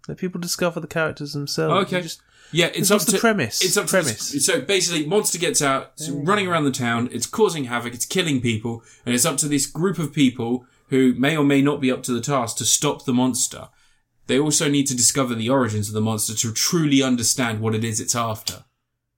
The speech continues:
Speaker 1: Oh, it's a
Speaker 2: Alright.
Speaker 1: Wendigo. You just, um, it wants to, what are you doing? Don't
Speaker 2: I
Speaker 1: click
Speaker 2: didn't
Speaker 1: on
Speaker 2: mean
Speaker 1: the
Speaker 2: to
Speaker 1: mouse.
Speaker 2: click anything. Sorry, I hit it by
Speaker 1: You
Speaker 2: accident.
Speaker 1: fucking, it's a Wendigo though. It's just, um, wind and shit.
Speaker 2: When did you go?
Speaker 1: That's why I did that. You freaking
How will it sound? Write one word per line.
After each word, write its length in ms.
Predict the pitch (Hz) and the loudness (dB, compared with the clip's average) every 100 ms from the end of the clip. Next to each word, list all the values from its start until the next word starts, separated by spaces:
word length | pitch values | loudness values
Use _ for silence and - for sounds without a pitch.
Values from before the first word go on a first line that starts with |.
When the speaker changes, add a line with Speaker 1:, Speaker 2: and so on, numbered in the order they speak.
| _ _ - | _ _ -6
Speaker 1:
Oh, 100 | 247 | -4
it's 80 | 113 | -2
a 60 | |
Speaker 2:
Alright. 100 | 120 | -2
Speaker 1:
Wendigo. 400 | 147 165 127 127 | -4 -2 -2 -2
You 160 | 120 127 | 0 -2
just, 280 | 135 - 131 | -4 -6 -4
um, 440 | 131 127 123 123 131 151 - | -4 -2 -4 -6 -14 -20 -20
it 180 | - - | -16 -10
wants 240 | 131 127 - | -8 -8 -2
to, 240 | 135 123 - | -2 -2 -6
what 120 | 151 | -8
are 20 | |
you 60 | 180 | -4
doing? 280 | 170 110 - - | -2 -4 -6 -10
Don't 120 | 117 | -4
Speaker 2:
I 60 | 139 | -2
Speaker 1:
click 100 | 123 | 0
Speaker 2:
didn't 120 | 127 | 0
Speaker 1:
on 40 | 120 | 0
Speaker 2:
mean 80 | |
Speaker 1:
the 40 | 123 | -2
Speaker 2:
to 20 | 120 | -2
Speaker 1:
mouse. 20 | 110 | -4
Speaker 2:
click 60 | 110 | -4
anything. 340 | 107 101 101 | -8 -8 -12
Sorry, 280 | - 113 107 | -8 -6 -6
I 20 | |
hit 140 | 117 110 | -6 -8
it 80 | |
by 100 | 104 | -6
Speaker 1:
You 60 | 113 | -6
Speaker 2:
accident. 260 | - - 151 | -6 -8 -8
Speaker 1:
fucking, 680 | - - 165 - 135 120 117 _ _ 123 | -10 -6 -6 -6 -12 -12 -16 _ _ -10
it's 180 | 127 160 | -6 -4
a 40 | 185 | -2
Wendigo 400 | 190 156 113 104 | -2 0 -2 -2
though. 140 | 104 | -2
It's 140 | 104 - | -4 -6
just, 280 | 123 - 127 | -10 -4 -2
um, 320 | 123 120 117 _ _ _ _ | -2 -4 -10 _ _ _ _
wind 260 | 143 143 113 | -4 0 0
and 120 | 101 | -4
shit. 280 | - 104 - _ _ | -4 -6 -8 _ _
Speaker 2:
When 240 | 135 135 139 | -2 2 2
did 220 | 143 143 | 0 2
you 160 | 139 135 | 0 2
go? 500 | 165 165 170 175 - _ _ _ - | 0 0 -2 -4 -10 _ _ _ -8
Speaker 1:
That's 300 | 135 - - | -6 -6 -8
why 160 | 123 160 | -4 -4
I 20 | |
did 180 | 139 127 | -6 -10
that. 220 | 110 - | -10 -8
You 100 | 131 | -12
freaking 480 | - 190 185 180 | -10 -8 -6 -6